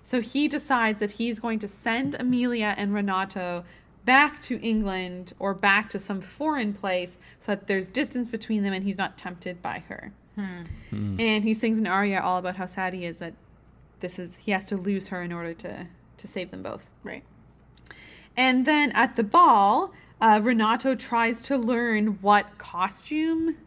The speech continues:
Speaker 1: Ricardo is wearing 'cause he's the one who has to do the stabbing. And at first, Oscar's like, "No, no, no, I'm not gonna tell you."
Speaker 2: Mm-hmm.
Speaker 1: And then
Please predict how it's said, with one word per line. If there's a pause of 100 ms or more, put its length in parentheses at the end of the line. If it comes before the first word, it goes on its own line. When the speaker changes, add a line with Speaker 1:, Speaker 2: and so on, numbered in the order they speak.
(600)
Speaker 1:
Ricardo
is
wearing
'cause
he's
the
one
who
has
to
do
the
stabbing. (280)
And
at
first,
Oscar's
like,
"No,
no,
no,
I'm
not
gonna
tell
you."
Speaker 2:
Mm-hmm.
Speaker 1:
And
then